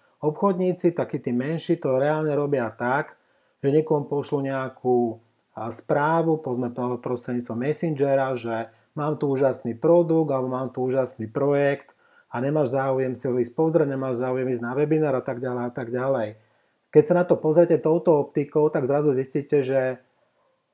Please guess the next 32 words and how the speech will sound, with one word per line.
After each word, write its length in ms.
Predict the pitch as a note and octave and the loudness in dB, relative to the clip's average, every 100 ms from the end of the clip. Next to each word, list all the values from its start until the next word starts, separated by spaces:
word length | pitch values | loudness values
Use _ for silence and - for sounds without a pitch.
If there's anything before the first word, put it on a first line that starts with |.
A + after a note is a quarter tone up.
| _ | _
to, 160 | D3+ D3 | -2 2
čo 80 | F#3+ | 2
som 180 | - D3 | 2 0
ja 80 | D3 | 0
tu 160 | D3 D3 | 2 4
vlastne 400 | C#3+ C#3+ E3+ A#2+ | 4 2 -2 -2
hovoril, 800 | B2 B2 B2+ B2+ C3 D3 D3+ - | -2 -2 -2 0 2 0 0 -4
ako 400 | C#3 - F#3+ - | -4 2 0 2
v 0 | |
podstate 380 | D#3 F3+ E3 D3+ | 0 2 0 0
funguje 340 | D3 C#3+ D3 | -2 0 0
sales 380 | - C#3 C#3+ - | 0 -2 -4 -4
funnel 560 | A#2+ A#2 A#2 B2+ D3+ - _ _ A#2+ | -10 -8 -6 -6 -6 -8 _ _ -10
a 80 | |
to, 160 | A2+ F#3 | 0 2
ako 240 | F3 E3+ F3 | 2 0 0
to 80 | E3 | 2
robia 320 | D#3+ E3 C#3+ | 0 2 0
obchodníci, 560 | B2+ - C#3 C#3 - - | -2 -6 -8 -8 -10 -14
sú 160 | D#3 | -10
dve 560 | C3 C#3 D#3+ F3 F3+ - _ _ _ | -8 0 4 4 2 -6 _ _ _
diametrálne 800 | A2+ A2+ C#3+ E3+ D#3+ D3+ D3+ C#3+ C3 | -6 2 4 6 4 4 0 0 -2
rozdielne 480 | C3+ B2+ C#3+ C3 A#2+ | -2 0 0 -2 -6
veci. 400 | A#2 A2+ - A2 _ _ _ _ - | -8 -10 -14 -18 _ _ _ _ 0
Bežný 400 | D3+ G#3+ G#3 D#3 | 2 4 4 4
obchodník 720 | D3+ - D3+ D3+ D3+ D#3+ - _ | 2 0 -2 -2 -4 -6 -8 _
sa 240 | - D3+ D#3+ | -8 -6 -6
absolútne 480 | - F3+ F3 C#3+ C#3+ | 0 0 2 -2 -2
nezaoberá 800 | D3 D3 C3+ C#3 B2+ B2 A#2+ B2+ | -2 -4 -4 -4 -4 -4 -6 -6
generovaním 640 | B2+ D3 D3 C#3+ C#3 C3+ | -4 0 0 0 -2 -4
nejakej 240 | C3+ C3+ | -6 -6
návštevnosti, 880 | A#2 C3 C3 - C3+ B2+ A#2 - C3+ | -6 -6 -8 -8 -6 -8 -12 -6 -6